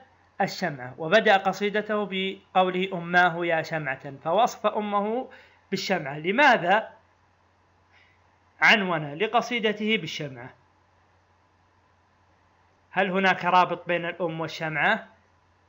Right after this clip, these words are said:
أحسنتم، لأنه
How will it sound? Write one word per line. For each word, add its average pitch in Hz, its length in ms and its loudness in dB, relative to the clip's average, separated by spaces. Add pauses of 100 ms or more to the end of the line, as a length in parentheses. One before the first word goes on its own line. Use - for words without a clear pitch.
(1080)
أحسنتم، 151 1040 2 (100)
لأنه 170 840 -2